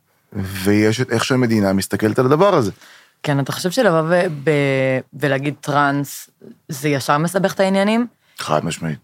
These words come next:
Speaker 2: כי נגיד, הפרק הקודם שראיינתי היה עם, אה, אלעד קורד,
Speaker 1: כן.
Speaker 2: מהפיוז'ן קלצ'ר.
Speaker 1: כן.
Speaker 2: והוא אמר שהעובדה שהם לא, שהוא לא בא תחת המטריה של טרנס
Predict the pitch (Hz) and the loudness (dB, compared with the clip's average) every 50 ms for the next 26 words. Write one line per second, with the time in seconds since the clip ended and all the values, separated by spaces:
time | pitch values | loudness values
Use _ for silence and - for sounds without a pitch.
0 | _ - - 170 165 156 156 151 139 147 151 143 143 - _ _ _ - 160 160 | _ -8 -2 0 0 2 2 2 0 0 -2 -2 -4 -8 _ _ _ 0 2 2
1 | 151 151 - 202 220 226 - - 175 180 202 208 - 202 165 160 151 147 165 180 | 2 2 2 2 2 2 0 0 0 0 0 0 0 2 4 4 4 4 4 4
2 | 208 233 233 226 175 175 175 185 220 - - _ _ _ _ - 156 151 147 151 | 2 0 0 0 0 2 2 2 0 -2 -6 _ _ _ _ -2 0 2 2 2
3 | 147 151 156 160 160 156 143 135 - - 139 143 147 135 - - 165 147 131 120 | 2 2 2 2 2 2 0 0 0 0 0 0 0 0 0 0 2 2 2 0
4 | 127 135 113 113 - _ _ - - - 165 151 147 147 139 - 147 139 135 131 | -4 -8 -12 -14 -20 _ _ -6 -2 0 0 2 2 0 0 0 -2 -2 -2 -2
5 | - 127 113 - 123 117 - _ _ - - - - - _ - 143 190 208 208 | -2 -4 -4 -2 -4 -4 -6 _ _ -12 -12 -12 -12 -12 _ -2 0 2 2 2
6 | 202 220 240 247 240 - - 180 147 139 123 139 131 135 151 185 196 - 202 175 | 2 2 2 0 0 -2 0 0 0 2 0 -2 -2 0 0 0 0 0 0 0
7 | 156 151 147 139 156 - - - - 139 131 131 160 208 254 214 180 147 - 151 | 0 0 0 0 0 -2 -2 -6 -6 -4 0 2 2 2 2 2 0 0 0 -4
8 | 131 - 135 - 135 127 131 127 151 139 131 135 - 131 117 - - 139 139 135 | -4 -4 -2 -2 0 0 0 0 0 0 0 -2 -4 -6 -12 -10 -4 -2 0 2
9 | 135 160 220 - - - | 2 2 0 -2 -6 -14